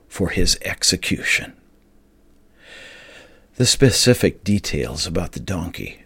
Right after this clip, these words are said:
don't matter. Whether it was an authoritative act or a prearrangement,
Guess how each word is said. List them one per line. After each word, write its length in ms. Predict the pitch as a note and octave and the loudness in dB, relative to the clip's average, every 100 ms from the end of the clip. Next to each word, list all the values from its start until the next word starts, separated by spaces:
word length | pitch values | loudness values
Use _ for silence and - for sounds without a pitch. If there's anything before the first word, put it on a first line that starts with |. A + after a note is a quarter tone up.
| - | -6
don't 300 | F2+ E2+ - | -2 -2 -4
matter. 520 | - D#2 B1+ E2 - - - _ _ - - - - | -12 -8 -8 -8 -12 -18 -20 _ _ -18 -16 -10 2
Whether 360 | G#2+ G2 G#2 | 4 6 6
it 100 | - | 6
was 180 | A#2 F#2+ | 2 2
an 80 | G#2 | 0
authoritative 760 | E2+ - A2+ A2+ - A2 F2+ - | -2 4 8 8 8 4 4 -2
act 420 | A2 A2 A#2 - G#2+ | -4 0 0 0 0
or 200 | F#2 E2+ | 2 0
a 100 | D#2+ - | -6 -8
prearrangement, 920 | - A#2+ G#2+ G2+ A2 C3 - C#2+ - | 2 4 4 2 0 -2 -4 -8 -10